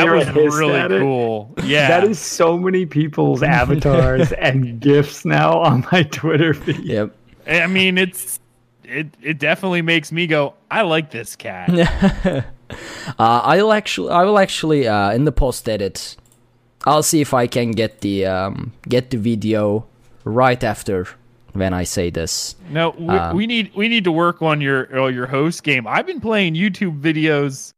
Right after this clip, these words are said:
Speaker 1: Aw.
Speaker 2: on the dungeon crawlers while we're there as the
Speaker 1: Aw, snap.
Speaker 2: background
Speaker 3: No,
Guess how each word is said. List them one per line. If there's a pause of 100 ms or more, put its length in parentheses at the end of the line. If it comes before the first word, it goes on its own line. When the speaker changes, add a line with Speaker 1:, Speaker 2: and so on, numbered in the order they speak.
(320)
Speaker 1:
Aw.
Speaker 2:
on
the
dungeon
crawlers
while
we're
there
as
the
Speaker 1:
Aw,
snap.
Speaker 2:
background
Speaker 3:
No,